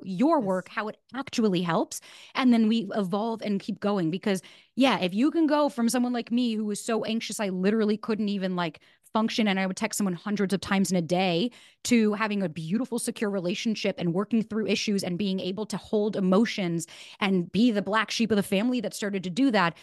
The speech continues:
Speaker 1: It's possible for anybody. It's just that your journey is gonna look a little different,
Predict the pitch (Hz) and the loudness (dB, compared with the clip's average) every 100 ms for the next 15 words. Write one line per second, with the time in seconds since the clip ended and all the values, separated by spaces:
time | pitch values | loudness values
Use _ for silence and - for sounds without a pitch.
0 | - _ _ _ _ 285 294 - 214 240 | -20 _ _ _ _ 0 0 2 2 2
1 | 202 185 - 175 190 226 233 165 160 147 | -2 -4 -2 -4 0 0 0 -2 -2 -2
2 | - 180 - - 135 175 170 165 175 151 | -2 -4 -4 -4 -6 -8 -6 -4 -2 -2
3 | 160 147 147 135 135 - - - - | -2 -2 -2 -4 -6 -6 -8 -8 -10